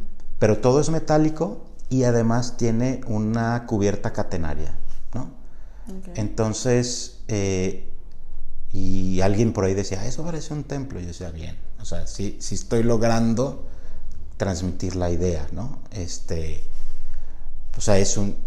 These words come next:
Speaker 1: parece templo, pero es metálico, pero es industrial, pero es una catenaria, o sea, implica un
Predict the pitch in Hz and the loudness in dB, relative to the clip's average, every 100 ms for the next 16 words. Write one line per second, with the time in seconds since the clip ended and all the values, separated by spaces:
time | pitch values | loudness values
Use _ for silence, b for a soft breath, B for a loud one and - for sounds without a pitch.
0 | - 90 98 110 110 110 104 92 - 90 | 0 -2 -2 -2 -2 -2 -2 -2 -2 -2
1 | 87 92 82 90 90 90 - - 85 - | -2 -4 -4 -4 -4 -4 -6 -4 -4 -2
2 | 90 82 - 87 87 82 82 - - - | -2 -4 -4 -4 -2 -2 -2 -4 -8 -8
3 | - 87 85 - - - - 92 78 73 | -4 -2 -2 -4 -6 -6 -6 -6 -8 -8
4 | - 78 80 82 82 78 78 80 76 80 | -8 -6 -4 -4 -4 -6 -8 -8 -8 -8
5 | 85 85 82 82 | -8 -6 -4 -4